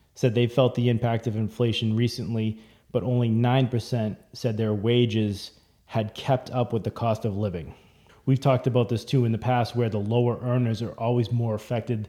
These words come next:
than the higher earners. And right now, seventy-three percent of the lower earners are saying, "No, my pay is not increasing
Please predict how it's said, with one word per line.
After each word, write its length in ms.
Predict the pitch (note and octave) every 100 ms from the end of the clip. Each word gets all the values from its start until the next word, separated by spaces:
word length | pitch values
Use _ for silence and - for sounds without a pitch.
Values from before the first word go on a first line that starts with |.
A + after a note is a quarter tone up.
| - - -
than 140 | A#2
the 60 | G#2
higher 360 | A2+ A2+ G#2
earners. 540 | F#2 F#2 F2 D2+ - - _
And 160 | G2 G#2+
right 160 | A2+ A#2
now, 160 | A#2
seventy-three 640 | A2 - C3 B2+ A2+ B2+ A#2+
percent 400 | A2+ - C#3 B2+
of 240 | A2+ - -
the 100 | -
lower 340 | A#2 A#2+ A#2+ A2+
earners 540 | B2 B2 G#2+ G#2+ - - _ _ -
are 120 | A2+
saying, 560 | - B2 A#2+ A#2 A2 G2 -
"No, 480 | B2 C#3+ C3+ C3 -
my 140 | B2+ A2+
pay 300 | - C#3 B2+
is 120 | A2+
not 200 | B2+ B2
increasing 680 | A#2 - B2 A2+ A2 G#2+